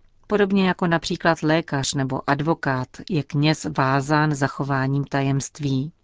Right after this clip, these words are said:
Výjimkou jsou situace, kdy přichází do styku s reálným ohrožením psychické či fyzické nedotknutelnosti nezletilého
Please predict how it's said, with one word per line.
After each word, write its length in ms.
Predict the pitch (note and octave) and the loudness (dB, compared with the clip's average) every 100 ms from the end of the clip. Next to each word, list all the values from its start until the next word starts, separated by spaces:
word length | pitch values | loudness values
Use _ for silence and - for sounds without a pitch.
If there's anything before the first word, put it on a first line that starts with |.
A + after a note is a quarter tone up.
| _ _ _ - | _ _ _ 0
Výjimkou 480 | D#3 D3+ C#3 C#3+ C3+ | 4 4 4 0 -4
jsou 200 | - C3 | -4 -2
situace, 640 | D3 - D#3+ D#3 - E3+ | -2 -2 -2 -2 -2 -2
kdy 240 | D3+ C#3+ | -2 -2
přichází 580 | C#3 - D3 D3+ D3 C#3+ | -2 -2 -2 0 0 0
do 140 | D3 C#3 | -2 -2
styku 320 | - D#3 D3+ | -4 -4 -4
s 120 | - | -2
reálným 440 | C#3+ C3+ C3 C3+ - | 0 2 2 0 0
ohrožením 580 | C#3+ E3+ D#3+ C#3 C3+ C3 | 0 0 2 2 2 0
psychické 720 | - C#3+ D3+ - - C#3+ C3+ | -2 0 -2 -2 -4 -4 -2
či 160 | - | -4
fyzické 560 | - C#3+ D3 C#3 - C#3 | -2 0 0 -2 -2 0
nedotknutelnosti 920 | C3+ D3+ - D3+ D3+ D3+ D3 C#3+ - | 2 0 0 -2 0 2 2 0 0
nezletilého 840 | C#3 C#3 D3+ D3+ D#3 D3+ D3+ D3 | 0 2 2 2 2 2 2 2